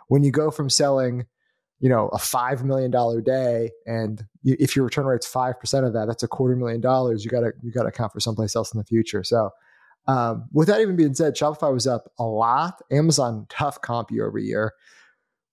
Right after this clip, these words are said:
We use the same Amazon team that Jason uses. So, uh, it's definitely not a team issue if he's crushing it and we're not. It's just,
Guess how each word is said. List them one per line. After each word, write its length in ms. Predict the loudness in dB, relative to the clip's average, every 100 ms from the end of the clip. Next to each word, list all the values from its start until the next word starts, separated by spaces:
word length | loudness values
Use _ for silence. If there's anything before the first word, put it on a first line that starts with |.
| -18 -8
We 520 | 2 6 6 6 4 0 0
use 240 | 2 2
the 80 | 0
same 260 | 0 2
Amazon 440 | 0 0 0 0 -2
team 300 | -2 0 0
that 120 | -2
Jason 320 | -2 0 2
uses. 460 | 2 4 4 2 -2
So, 540 | -2 0 2 0 -2 -6
uh, 160 | -4 -2
it's 140 | -2 -2
definitely 280 | 0 2
not 100 | 0
a 80 | -2
team 420 | -2 2 4 4 2
issue 340 | -2 2 4
if 100 | 4
he's 160 | 2 0
crushing 380 | 2 -2 -2 -6
it 40 |
and 80 | -6
we're 160 | -4 -4
not. 320 | -2 -2 -2 -4
It's 120 | -2
just, 200 | 0 -2